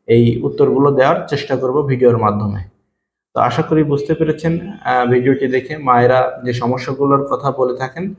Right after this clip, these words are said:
সেগুলো আসলে কি খুবই বেশি সমস্যা বা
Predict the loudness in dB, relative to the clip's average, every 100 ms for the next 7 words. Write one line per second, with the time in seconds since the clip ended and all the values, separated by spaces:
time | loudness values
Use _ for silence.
0 | _ _ _ _ 2 4 6 4 2 -6
1 | -16 _ -6 -4 0 0 0 -2 -8 -4
2 | -2 0 2 4 2 0 -2 -4 -4 -8
3 | -6 0 2